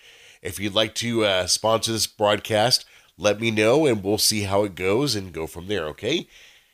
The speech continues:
And hoping to do another one of these, like, once every week or so, maybe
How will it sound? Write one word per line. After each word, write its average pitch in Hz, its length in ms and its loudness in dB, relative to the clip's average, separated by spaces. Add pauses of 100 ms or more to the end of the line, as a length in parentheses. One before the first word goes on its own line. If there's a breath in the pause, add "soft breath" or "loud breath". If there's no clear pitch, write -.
(240 soft breath)
And 131 180 4
hoping 160 380 2
to 147 80 4
do 135 180 2
another 120 300 4
one 113 200 2
of 110 60 2
these, 107 260 0
like, 80 200 -2
once 101 260 0
every 95 200 0
week 92 300 -8
or 82 120 -6
so, 87 280 2
maybe 90 640 -4